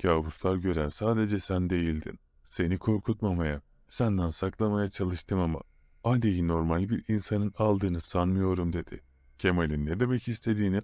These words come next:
anlayamamıştım. "Nasıl yani? Ne demek istiyorsun?" dedim. Ama cevap vermedi. Gözünün kenarıyla sanki arka koltukta oturan biri varmışçasına Korku içinde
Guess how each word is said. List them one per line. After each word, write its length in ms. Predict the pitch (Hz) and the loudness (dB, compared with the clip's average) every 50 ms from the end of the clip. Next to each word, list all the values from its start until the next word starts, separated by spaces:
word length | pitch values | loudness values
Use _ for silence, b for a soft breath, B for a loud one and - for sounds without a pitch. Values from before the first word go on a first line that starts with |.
| - - | -2 -2
anlayamamıştım. 800 | 104 101 98 101 104 104 107 104 104 95 92 87 - - - - - _ _ - - | 0 0 2 2 2 2 2 2 2 0 0 -2 -4 -10 -16 -20 -20 _ _ -6 -2
"Nasıl 360 | 92 85 - - 104 98 92 | -2 -2 -2 -2 -2 0 0
yani? 300 | 92 90 85 80 80 - - - _ _ - - - | 2 2 2 0 -2 -4 -6 -12 _ _ -20 -16 -8
Ne 160 | - 92 101 98 | -2 -2 0 0
demek 260 | 110 107 110 101 - | 2 0 0 -2 -4
istiyorsun?" 640 | - - - - - 95 90 82 - - 90 82 80 | -8 -18 -10 -4 0 0 0 0 0 -2 -2 -2 -2
dedim. 260 | 80 73 - - - _ _ _ - - - - | -2 -4 -4 -8 -12 _ _ _ -20 -20 -16 -8
Ama 240 | - 113 98 90 85 | -4 -2 0 0 0
cevap 460 | - - 87 85 90 92 - - - | 0 0 0 0 0 -2 -4 -4 -2
vermedi. 460 | 113 107 98 95 92 85 - - - - _ _ - - | 0 0 2 2 0 0 -2 -6 -10 -20 _ _ -16 -8
Gözünün 560 | 87 85 90 90 82 87 87 82 85 98 110 | -2 0 2 2 2 2 0 0 2 0 0
kenarıyla 580 | - - 123 110 107 101 92 87 80 78 78 - - _ _ _ _ - | 0 0 2 2 2 2 0 0 -2 -2 -4 -6 -10 _ _ _ _ -20
sanki 460 | - - - 147 127 113 120 117 - | -8 -2 0 2 2 2 0 -2 0
arka 320 | - 104 107 104 - 131 | 2 2 2 2 0 -2
koltukta 540 | - - - 107 101 90 - 95 - - 104 | -2 2 2 2 2 2 0 -2 -2 0 -2
oturan 520 | - - 110 104 - - - 98 87 82 80 | -2 0 -2 -2 -2 -2 -2 -2 0 0 0
biri 200 | 85 82 90 85 | 0 0 0 2
varmışçasına 840 | 87 85 82 82 90 95 - - - 98 87 - 90 87 87 85 - _ _ _ _ _ - - | 2 2 2 2 0 -2 -2 -2 -4 -4 -4 -2 -4 -4 -4 -6 -10 _ _ _ _ _ -14 -6
Korku 360 | - 90 82 78 - - 127 | -2 0 0 0 0 0 0
içinde 380 | 127 - - - 92 85 85 | 0 0 0 -2 -2 -2 -2